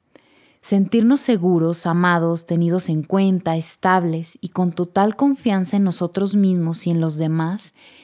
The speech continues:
es obviamente el tesoro más preciado para el despliegue de nuestra vida futura.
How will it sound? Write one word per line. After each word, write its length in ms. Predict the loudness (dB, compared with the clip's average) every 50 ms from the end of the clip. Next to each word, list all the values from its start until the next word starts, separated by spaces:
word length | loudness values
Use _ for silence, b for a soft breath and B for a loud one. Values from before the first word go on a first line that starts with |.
| b b b
es 240 | b -2 -2 0 0
obviamente 580 | 0 2 4 4 4 4 4 2 2 2 2 0
el 120 | 0 0
tesoro 460 | 0 -2 -2 -2 -2 -2 0 2 2 2
más 420 | 4 4 4 4 2 2 0 -2
preciado 640 | _ 0 0 0 0 0 -2 0 0 0 0 -2 -2
para 200 | -2 -2 0 0
el 100 | 0 0
despliegue 600 | 0 -2 -4 -6 _ -2 0 0 0 2 2 2
de 100 | 2 2
nuestra 400 | 2 0 -2 -4 -6 -6 -6 -4
vida 300 | -2 -2 0 0 0 -2
futura. 580 | -4 -4 -6 -6 -6 -6 -6 -6 -6 -8 -10